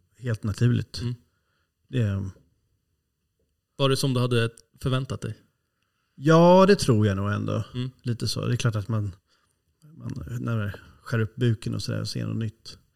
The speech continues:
Speaker 2: Mm.
Speaker 1: Ja, det är inte det, det man är van vid så.
Speaker 2: Nej.
Speaker 1: Men, eh, det var inte skrämmande eller sånt där på
Speaker 2: Nej.
Speaker 1: något vis, utan det
Speaker 2: Ja, för du fick ju handskar på dig och fick ju
Speaker 1: Ja.
Speaker 2: liksom hålla i och
Speaker 1: Oh ja.
Speaker 2: mm.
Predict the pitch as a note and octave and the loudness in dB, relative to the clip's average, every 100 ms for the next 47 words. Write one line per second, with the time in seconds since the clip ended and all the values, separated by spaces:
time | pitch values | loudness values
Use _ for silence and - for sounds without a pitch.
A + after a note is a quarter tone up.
0 | - A#2+ A#2+ - - A2 G#2+ A#2 - - | -6 -4 -4 -10 -14 -12 -12 -14 -16 -20
1 | A2+ B2 A2 A2 A#2+ A2+ G#2+ B2+ A#2 G2 | -14 -6 -4 -2 -2 0 0 0 -2 -4
2 | G2+ A2+ G#2+ - A#2 A2+ _ _ _ _ | -6 -8 -8 -6 -6 -6 _ _ _ _
3 | - A#2+ G#2 G2+ G#2 G2+ G2+ F#2 _ _ | -2 0 2 0 -6 -10 -16 -20 _ _
4 | _ - A#2 G#2+ - C#3 - A#2+ F2+ B2+ | _ -8 -2 -2 2 2 4 4 4 2
5 | B2+ A2+ A2+ A2+ B2 A#2 A2 - B2 - | 2 0 -4 -4 -4 -4 -6 -8 -12 -8
6 | A#2 C3 A2 D3+ D#3+ D#3+ D#3 D3+ - E3 | -6 -2 0 0 -2 0 2 2 2 0
7 | - B2+ B2 B2+ A#2+ - B2 A#2 A#2 B2 | 4 6 8 6 2 4 6 6 6 2
8 | B2+ A#2+ B2 A#2+ A2 A2 A2+ A2+ F3 B2+ | 4 6 8 6 6 4 4 4 4 2
9 | G#2 - C3 | 0 -2 -2